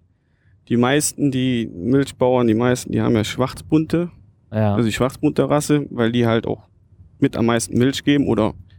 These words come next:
Speaker 1: Milch geben können von, von ihrem, von ihrer Gentechnik her. Und die, äh, ja, da wir halt den Händler so gut kennen und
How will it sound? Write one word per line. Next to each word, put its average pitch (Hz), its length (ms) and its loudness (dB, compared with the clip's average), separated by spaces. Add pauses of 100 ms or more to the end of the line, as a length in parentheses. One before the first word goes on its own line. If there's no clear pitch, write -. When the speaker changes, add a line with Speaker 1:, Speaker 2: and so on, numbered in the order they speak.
(200)
Speaker 1:
Milch 123 220 0
geben 107 260 0
können 139 260 2
von, 113 300 0
von - 180 -4
ihrem, 113 340 0
von 110 200 -2
ihrer 107 260 0
Gentechnik 135 560 0
her. 139 200 2 (1120)
Und 120 280 0
die, 113 220 2
äh, 107 380 2 (1200)
ja, 120 220 2 (580)
da 135 360 0
wir 127 140 4
halt 139 180 0
den 113 80 2
Händler 135 320 2
so 123 140 -4
gut 120 160 -8
kennen 135 340 0
und 110 420 -4